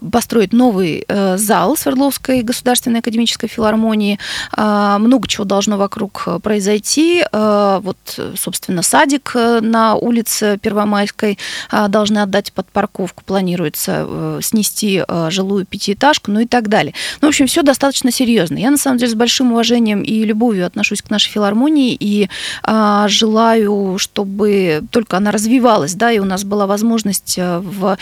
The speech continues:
еще лучшем качестве слушать, э, классическую музыку, да, и, э, м, звезд, которые приезжают к нам, и не только звезд, да, и, в общем, людей, э, которые имеют отношение к классической музыке. Но все-таки я считаю, что, э,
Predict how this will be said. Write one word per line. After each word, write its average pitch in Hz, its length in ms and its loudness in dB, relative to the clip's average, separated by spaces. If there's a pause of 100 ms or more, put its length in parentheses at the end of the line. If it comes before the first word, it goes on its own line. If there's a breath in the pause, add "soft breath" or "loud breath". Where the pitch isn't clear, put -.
(180 loud breath)
еще 302 320 4
лучшем 226 300 0
качестве - 480 -4
слушать, - 480 -6
э, 175 120 -4
классическую - 560 -4
музыку, 233 480 0
да, 214 240 -2
и, 180 300 -4 (320 loud breath)
э, 185 320 -2
м, 156 640 -6
звезд, 202 340 0
которые 226 320 -2
приезжают 214 380 0
к - 20 -4
нам, 202 160 -2
и 170 40 -2
не 147 80 -4
только 240 320 0
звезд, 196 340 -4
да, 202 200 -4
и, 202 40 -4
в 185 60 -8
общем, 156 640 -8
людей, 190 420 -2 (300 loud breath)
э, 170 340 -6
которые 185 480 -2
имеют 220 320 2
отношение 254 560 2
к - 40 -6
классической 214 500 -4
музыке. 196 380 -4
Но 233 320 2
все-таки 247 460 -2 (280 loud breath)
я 240 140 4
считаю, 226 280 2
что, 208 600 2
э, 196 240 2